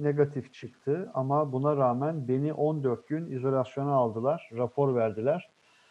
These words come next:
ve iki ayrı kurumdan doktor ve hemşireler günde iki ya da üç defa beni arayıp halimi, hatırımı soruyorlar."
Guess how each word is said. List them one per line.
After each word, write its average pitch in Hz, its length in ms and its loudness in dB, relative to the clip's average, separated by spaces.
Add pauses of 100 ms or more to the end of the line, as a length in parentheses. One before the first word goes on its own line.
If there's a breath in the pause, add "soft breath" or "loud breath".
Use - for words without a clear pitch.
(160 soft breath)
ve 139 120 0
iki 156 260 2
ayrı 160 260 8
kurumdan 147 720 2
doktor 147 440 2
ve 131 80 2
hemşireler 139 840 -2
günde 135 380 -2
iki 135 260 -6
ya 135 160 2
da 139 80 2
üç 147 280 -8
defa 127 460 -2
beni 131 240 0
arayıp 127 420 0
halimi, 131 460 0
hatırımı 135 440 -2
soruyorlar." 135 680 4